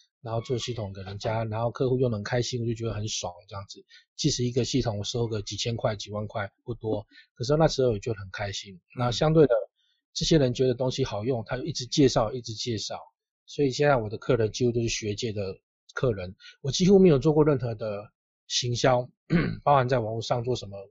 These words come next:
Speaker 1: 都没有，都是透过这些人介绍过来的。所以当你今天，呃，做了一件你很有成就感的事情，
Speaker 2: 嗯。
Speaker 1: 那你持续的耕耘，持续的做，相对的，就我刚刚讲的，钱就会进来。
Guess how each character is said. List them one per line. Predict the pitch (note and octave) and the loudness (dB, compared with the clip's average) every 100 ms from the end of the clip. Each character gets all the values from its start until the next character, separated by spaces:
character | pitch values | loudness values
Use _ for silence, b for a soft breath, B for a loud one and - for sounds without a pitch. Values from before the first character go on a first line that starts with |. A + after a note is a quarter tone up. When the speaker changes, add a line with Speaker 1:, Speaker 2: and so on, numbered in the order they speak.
| - | -8
Speaker 1:
都 | B2 | -4
没 | B2 A#2 | -2 -2
有， | G2+ F2+ _ _ _ _ _ _ _ b b - | -4 -8 _ _ _ _ _ _ _ b b 2
都 | |
是 | D#3 D#3+ | 4 4
透 | D#3 | 4
过 | C#3+ | 4
这 | C3 | 4
些 | B2 | 2
人 | G#2+ G2+ | 0 -4
介 | - G#2 | -8 -8
绍 | - F#2 - | -8 -10 -12
过 | - | -14
来 | - | -16
的。 | _ - | _ -10
所 | - D#3+ | 2 4
以 | C#3 B B B - | 4 B B B 0
当 | E3+ F3 | 4 4
你 | B2+ | 2
今 | B2+ C3+ | 0 0
天， | C3+ C3 B2+ - _ _ _ - | 2 2 0 -6 _ _ _ -2
呃， | A#2+ A#2 A#2 A2+ A2 G#2+ G#2+ - - - _ | 0 2 2 0 -2 -4 -6 -10 -18 -20 _
做 | - D#3+ | 6 8
了 | |
一 | B2+ | 6
件 | C#3 C3+ | 4 0
你 | A2+ | 0
很 | G2+ A#2+ | -2 -2
有 | A2+ | -4
成 | A2+ | -4
就 | A#2+ | -6
感 | A2+ F#2+ | -8 -12
的 | |
事 | F#2+ A#2+ | -12 -12
情， | G#2 - F#2+ F2 F#2+ | -10 -10 -12 -20 -10
Speaker 2:
嗯。 | A#2+ | -4
Speaker 1:
那 | A#2+ | -4
你 | G#2 | -4
持 | - | -6
续 | A#2+ - | -8 -6
的 | A#2 | -8
耕 | G2+ A#2+ A#2+ | -4 -4 -4
耘， | G#2+ | -4
持 | - | -6
续 | - B2 | -6 -4
的 | G#2+ | -4
做， | - A2 G2 B B B | -2 -2 -4 B B B
相 | - D3 C3+ | 0 2 6
对 | C3+ | 6
的， | A2+ | 4
就 | G#2 A2 | 0 -2
我 | |
刚 | A2 | -2
刚 | A2+ | -4
讲 | A2 F#2 | -4 -8
的， | F#2 | -10
钱 | - A2+ G#2+ | -8 -6 -6
就 | A#2 | -4
会 | A2+ | -6
进 | - G#2 | -6 -8
来。 | F#2 | -10